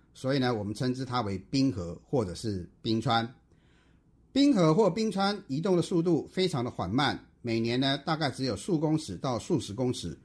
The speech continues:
肉眼呢，有时候呢，看不太出来。当然，冰川呢，也会后退。冰川的后退呢，其实是冰河前端的冰融化之后，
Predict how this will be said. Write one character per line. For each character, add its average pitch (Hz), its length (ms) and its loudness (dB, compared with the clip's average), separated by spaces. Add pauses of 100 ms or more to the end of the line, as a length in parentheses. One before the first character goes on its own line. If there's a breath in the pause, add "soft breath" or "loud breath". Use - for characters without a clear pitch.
(300 soft breath)
肉 226 260 6
眼 131 160 2
呢， 113 160 0
有 110 160 -4
时 113 140 -6
候 151 180 2
呢， 120 160 -4 (100)
看 143 240 -2
不 110 60 -8
太 127 220 -2
出 135 200 -4
来。 76 240 -6 (500)
当 165 160 4
然， 123 240 2 (400 soft breath)
冰 196 200 0
川 190 200 0
呢， 180 200 2
也 117 120 -6
会 143 140 -2
后 143 220 2
退。 147 340 2 (1300)
冰 269 160 6
川 262 200 6
的 254 40 4
后 220 160 4
退 220 140 6
呢， 180 160 4
其 160 260 0
实 156 200 0
是 170 160 0
冰 202 200 -2
河 135 140 2
前 127 320 -2
端 160 160 4
的 143 140 2
冰 180 360 0 (460)
融 123 240 2
化 214 220 4
之 170 160 0
后， 175 280 4